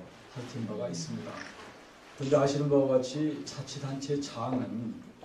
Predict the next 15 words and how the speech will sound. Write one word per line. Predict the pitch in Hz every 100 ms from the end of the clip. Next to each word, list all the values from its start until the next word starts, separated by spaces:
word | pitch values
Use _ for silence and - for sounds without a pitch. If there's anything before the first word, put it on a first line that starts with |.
| - - - -
공직선거법상 | 143 139 143 - 139 135 131 - 131 123 - 147 147
엄정 | 143 147 151 156
중립을 | - 151 156 175 180 156 139
해야 | 127
될 | 127 120 120
위치에 | 156 - - 151 131 120 120 170
있습니다. | - 127 104 - - - - - - - -
그런데 | 143 147 156
누군가를, | 131 135 143 139 139 151 143 143 - - - - 110
에, | 107 104 101 110 123
선거에 | - 139 143 139 135
출마하라고 | - 151 143 135 127 120 127 120 -
권유하는 | - 135 156 139 135 135 117
것은 | 110 - 107 117 143 -
자칫하면은 | - - - 147 - 120 120 98 117 107